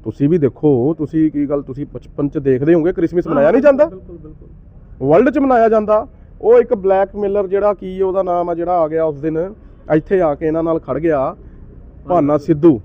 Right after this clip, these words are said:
Speaker 2: ਹੂੰ।
Speaker 1: ਉਹ, ਉਹਨੂੰ ਤੁਸੀਂ ਕੀ ਸਮਝਦੇ ਹੋ ਕਿ ਬਹੁਤ ਇੰਟੈਲੈਕਚੁਅਲ ਆ ਉਹ?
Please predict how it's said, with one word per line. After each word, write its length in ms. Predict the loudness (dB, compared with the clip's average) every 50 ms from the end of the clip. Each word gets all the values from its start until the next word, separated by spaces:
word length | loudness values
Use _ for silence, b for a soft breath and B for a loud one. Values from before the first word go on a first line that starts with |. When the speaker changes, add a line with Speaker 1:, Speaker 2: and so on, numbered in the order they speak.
| -10 -16
Speaker 2:
ਹੂੰ। 160 | -16 -16 -16 -18 -20 -20 -20 -20 -20 -20 -20 -20 -20 -20 -20 -20 -20 -20 -20 -20 -20 -20 -18
Speaker 1:
ਉਹ, 160 | -14 -14 -14 -14 -16 -20 -20 -20 -20 -20 -20 -20 -20 -20 -12 -4 0
ਉਹਨੂੰ 340 | 2 2 2 2 0 -2 -4
ਤੁਸੀਂ 220 | -4 -6 -6 -6
ਕੀ 100 | -8 -8
ਸਮਝਦੇ 360 | -6 -6 -6 -6 -4 -4 -4
ਹੋ 100 | -6 -6
ਕਿ 100 | -6 -8
ਬਹੁਤ 260 | -6 -4 -2 -2 -2
ਇੰਟੈਲੈਕਚੁਅਲ 580 | -2 -4 -4 -4 -4 -6 -6 -4 -2 -2 -2 -2
ਆ 20 |
ਉਹ? 140 | -4 -8 -12